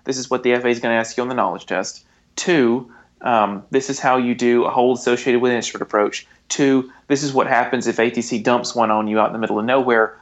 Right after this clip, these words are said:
so that you can pass your practical test. And I think if, if we approach it that way, we're actually doing a disservice to our instrument rating students, because we really ought to be teaching holding as, as a re-, as a get out of jail free card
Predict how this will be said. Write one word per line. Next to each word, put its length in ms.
so 120
that 160
you 60
can 120
pass 260
your 60
practical 420
test. 440
And 100
I 60
think 240
if, 240
if 160
we 140
approach 420
it 120
that 180
way, 120
we're 140
actually 280
doing 160
a 40
disservice 800
to 100
our 100
instrument 400
rating 240
students, 400
because 500
we 120
really 240
ought 120
to 60
be 120
teaching 320
holding 480
as, 360
as 140
a 80
re-, 160
as 160
a 40
get 140
out 80
of 80
jail 160
free 220
card 300